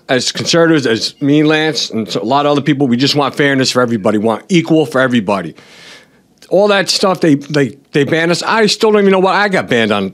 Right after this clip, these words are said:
I w-, they won't even give me my original account. I tried so many times. That's it. I don't even care. I'm just sticking with my account. This one, I'm good. I'll build it up. So it's,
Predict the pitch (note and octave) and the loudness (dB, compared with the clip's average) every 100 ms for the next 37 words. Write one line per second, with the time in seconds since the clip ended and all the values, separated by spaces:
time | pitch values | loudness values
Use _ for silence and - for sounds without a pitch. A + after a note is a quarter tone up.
0 | - D#3+ E3+ A#2 E3+ F3+ F#3 F3 D#3+ E3+ | -2 0 0 0 2 2 2 2 2 4
1 | D3 D3 D#3 C#3+ C3+ D#3 B2+ A2 - D3 | 4 2 2 2 0 0 0 -2 0 -2
2 | B2+ D3+ C#3+ C#3+ D3 C#3+ B2 - B2 - | 0 0 2 2 2 0 -2 -4 -4 -2
3 | A#2+ B2+ B2+ G#2+ C3 G#2 F#2 A2 B2+ - | 0 2 2 0 0 0 -2 -4 -4 -2
4 | - C3 A#2+ B2 B2+ B2+ B2+ A#2+ B2 B2 | -2 2 2 4 2 0 0 0 -2 0
5 | A#2+ G#2+ F#2+ G#2+ - - - - - - | 0 0 0 -2 -2 -12 -20 -20 -10 -4
6 | A2+ C3 B2 A#2+ G#2+ G2 - - - - | -2 0 0 0 -2 -4 -12 -20 -20 -18
7 | - - - D#3 C#3+ - - - - _ | -18 -8 -2 2 2 0 -8 -20 -20 _
8 | _ - F3 - - - | _ -2 -2 0 -2 -4